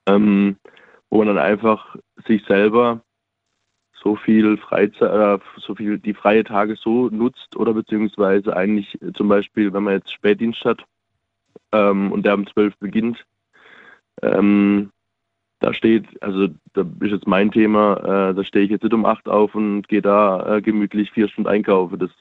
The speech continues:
ähm, das, das wäre für mich gar nicht in Frage gekommen, weil ich einfach, ja, ähm, mir nicht einen zwölf, also sozusagen einen zwölf-Stunden-Tag antue, wenn jetzt da, ähm,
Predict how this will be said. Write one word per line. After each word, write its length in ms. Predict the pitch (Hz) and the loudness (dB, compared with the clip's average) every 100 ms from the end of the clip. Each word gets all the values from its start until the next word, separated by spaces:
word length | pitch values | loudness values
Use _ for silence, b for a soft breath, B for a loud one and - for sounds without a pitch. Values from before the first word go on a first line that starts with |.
| - | -6
ähm, 540 | 92 92 95 98 98 - _ _ _ _ _ - _ _ _ _ | -2 0 -2 -2 -4 -10 _ _ _ _ _ -20 _ _ _ _
das, 80 | - - - _ | -18 -18 -20 _
das 160 | 104 - - | -4 -4 -10
wäre 260 | 98 101 101 | 0 2 2
für 120 | - | -2
mich 200 | 104 101 | -6 -4
gar 220 | - 95 | -2 0
nicht 100 | 98 | 0
in 60 | 107 | -2
Frage 260 | - 90 104 | 0 0 0
gekommen, 260 | - 107 98 | 0 -2 0
weil 120 | 92 | -2
ich 140 | - - | -2 -8
einfach, 400 | 90 101 95 - _ B B B B B B B - | -2 0 -2 -6 _ B B B B B B B -2
ja, 300 | 120 - 113 _ _ _ _ _ _ - | 0 0 -2 _ _ _ _ _ _ -4
ähm, 560 | 98 90 92 90 90 - - - _ _ _ - | 0 0 0 -2 -4 -8 -14 -20 _ _ _ -2
mir 500 | 104 104 101 101 98 | 2 4 4 2 0
nicht 220 | 104 110 | -2 -2
einen 160 | 110 | -6
zwölf, 240 | 98 113 110 - - - _ - 117 | 0 0 0 -6 -18 -20 _ -4 -2
also 180 | - 101 | -2 -2
sozusagen 560 | 107 98 101 101 101 104 | -2 -2 0 2 2 -2
einen 100 | 101 | -2
zwölf-Stunden-Tag 800 | 107 104 - 110 104 - 104 101 | 0 0 -4 -6 -4 -4 -2 -2
antue, 600 | 107 104 107 107 101 - | -4 -2 0 2 2 2
wenn 120 | 101 | -2
jetzt 160 | 95 _ | -4 _
da, 400 | 101 101 101 - - | -4 -4 -6 -8 -4
ähm, 560 | 98 95 95 98 98 | -2 -2 -2 -4 -6